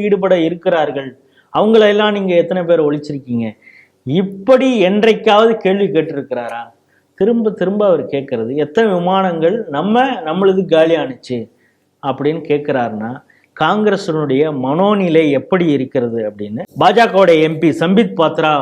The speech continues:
ஒரு அற்புதமான கேள்வியை வந்து ராகுல் காந்திக்கு வச்சிருக்கிறார். இதற்கு இதுதான் பதிலாக இருக்கும். நம்ம ஒரே ஒரு விஷயத்தை மட்டும் பார்க்கணும். மும்பை தாக்குதல் நடந்தது, அப்பொழுது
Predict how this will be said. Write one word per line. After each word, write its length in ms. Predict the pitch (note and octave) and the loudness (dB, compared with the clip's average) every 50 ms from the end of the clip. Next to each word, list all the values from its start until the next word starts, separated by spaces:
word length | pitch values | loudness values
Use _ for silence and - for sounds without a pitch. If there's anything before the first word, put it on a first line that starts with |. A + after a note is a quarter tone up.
| B2 A#2 | -2 -4
ஒரு 120 | A#2 A#2+ A#2 A#2+ | -6 -6 -6 -8
அற்புதமான 440 | B2 - - C#3+ D3 C#3 C#3+ D3 D3+ C#3+ D3+ - | -6 -6 -4 -4 -2 -2 -4 -4 -6 -6 -4 -2
கேள்வியை 400 | C#3+ D3+ D3+ D3 C#3+ B2+ B2 A#2 A2 | -2 -2 0 0 -2 -2 -2 -4 -6
வந்து 160 | G#2+ A2+ A#2+ A#2 A2 | -6 -10 -10 -10 -8
ராகுல் 300 | A2 B2+ B2 - C#3 A#2+ | -8 -8 -6 -6 -8 -8
காந்திக்கு 360 | A#2+ A2+ A2 G#2 - - G#2+ G2 | -8 -10 -10 -12 -16 -16 -16 -16
வச்சிருக்கிறார். 520 | F#2+ - - B2+ - - F#2+ F2+ - _ _ _ _ _ _ _ _ _ _ - | -16 -16 -18 -18 -16 -14 -16 -16 -16 _ _ _ _ _ _ _ _ _ _ -8
இதற்கு 240 | A#2 A#2+ A#2 - - B2+ A#2 | -6 -6 -4 -4 -4 -4 -4
இதுதான் 340 | A2+ B2+ B2+ C#3+ D3 D#3 C3 | -2 -2 -2 -2 -2 -2 -2
பதிலாக 340 | B2 A#2 C3+ C3+ C3 B2+ A#2 A2+ A2 | -2 -2 -2 -2 -2 -2 -4 -6 -8
இருக்கும். 280 | G#2 - _ - A#2+ - _ _ _ _ _ _ _ _ _ _ - | -8 -10 _ -14 -16 -16 _ _ _ _ _ _ _ _ _ _ -8
நம்ம 140 | - C3+ C3 A#2+ B2 | -4 -2 0 0 2
ஒரே 160 | C#3 F3+ G#3+ A#3 | 4 4 6 6
ஒரு 120 | B3 A#3+ A3 F#3+ | 6 6 4 2
விஷயத்தை 320 | - - G3 - - E3+ D#3+ D#3 | 0 0 -2 -2 0 -2 -2 -4
மட்டும் 240 | D3+ D3+ E3 D3+ C3+ | -4 -6 -6 -4 -4
பார்க்கணும். 300 | C3+ A#2+ B2 A#2+ A#2 A#2 C3 | -6 -4 -6 -6 -6 -4 -4
மும்பை 240 | D3+ F3 F3+ G#3 F#3 G3 - E3+ | -2 0 2 2 0 0 0 -2
தாக்குதல் 440 | E3 D#3+ - F3+ D#3+ D3+ C#3+ C#3 C#3 | -2 -2 -4 -2 -2 -2 -2 -2 -4
நடந்தது, 400 | B2+ C3+ C#3 C#3 C3 A#2+ A2+ D3 D#3+ - - B2+ | -6 -6 -4 -4 -4 -4 -4 -6 -8 -8 -8 -10
அப்பொழுது 360 | A#2+ - D3+ C#3+ C#3 B2+ C3 | -6 -4 -2 -2 -2 -2 -2